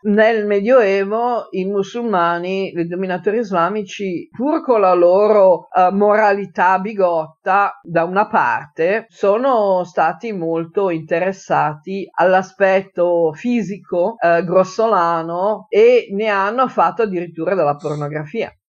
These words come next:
Questo noi sappiamo benissimo che secondo le,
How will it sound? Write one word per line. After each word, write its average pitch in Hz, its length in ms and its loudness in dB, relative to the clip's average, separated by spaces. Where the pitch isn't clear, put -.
Questo 156 300 -16
noi 147 140 -16
sappiamo 151 460 -10
benissimo 170 680 -14
che 160 320 -16
secondo 185 800 -6
le, 170 440 -6